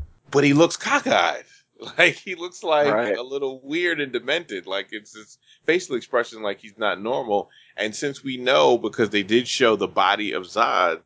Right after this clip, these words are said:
Speaker 1: that he got it, I wonder if that's, you know, if they take some of that tissue and either make him, make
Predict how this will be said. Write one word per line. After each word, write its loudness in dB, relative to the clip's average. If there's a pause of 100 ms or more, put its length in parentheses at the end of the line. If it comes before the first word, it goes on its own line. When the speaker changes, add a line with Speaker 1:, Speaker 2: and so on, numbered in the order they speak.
(640)
Speaker 1:
that 0
he -10
got 4
it, -8 (420)
I -2
wonder -2
if -14
that's, -6
you -12
know, -6
if -12
they -10
take -10
some -10
of -8
that -6
tissue -10 (1080)
and -4
either -4 (600)
make -2
him, -8 (180)
make -2